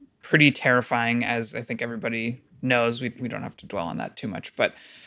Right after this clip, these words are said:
from my perspective, just from covering the industry, um, and Zofia, I know you and I have both been talking to a lot of designers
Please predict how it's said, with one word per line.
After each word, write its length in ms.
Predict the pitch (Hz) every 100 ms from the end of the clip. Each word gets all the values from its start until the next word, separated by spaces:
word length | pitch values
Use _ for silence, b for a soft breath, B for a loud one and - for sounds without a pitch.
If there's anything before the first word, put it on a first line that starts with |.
| B _
from 200 | 147 139
my 240 | 143 175
perspective, 640 | 175 170 - 135 - 131 127
just 340 | 135 - -
from 160 | 131 123
covering 340 | 131 127 120
the 100 | 123
industry, 640 | - 160 - - 123 117 -
um, 440 | 123 120 113 113
and 180 | 135 120
Zofia, 360 | 113 123 - 127
I 40 |
know 120 | 127
you 200 | 123 131
and 100 | 135
I 80 | 131
have 140 | 127 113
both 260 | 127 123
been 140 | - 123
talking 320 | 127 120 127
to 140 | -
a 40 | 117
lot 200 | 117 113
of 80 | 113
designers 600 | 120 120 117 117 113